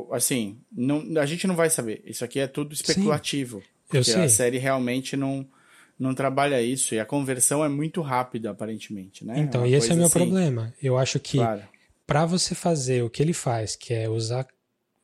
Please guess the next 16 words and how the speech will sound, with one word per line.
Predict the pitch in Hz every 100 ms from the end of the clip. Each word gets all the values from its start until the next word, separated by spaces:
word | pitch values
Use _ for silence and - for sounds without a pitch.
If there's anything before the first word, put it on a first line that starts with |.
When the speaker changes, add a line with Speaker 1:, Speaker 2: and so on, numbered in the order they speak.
| _
Speaker 2:
porra, | 151 127 143 - -
a | - 113 110
cena | - 151 202
da | 151 120
morte | 120 123 120 120
do | 113
David | 113 113
Cross | - 120 120 -
lá, | 120 135
das | 120 110 -
crianças | - 113 110 113
bomba. | 110 117 180 139 101 - _ _ _ -
Speaker 1:
Oh, | 117 120
yeah. | 165 208 214
Speaker 2:
Nossa | 202 226 262 - 226
senhora. | - 131 107 113 110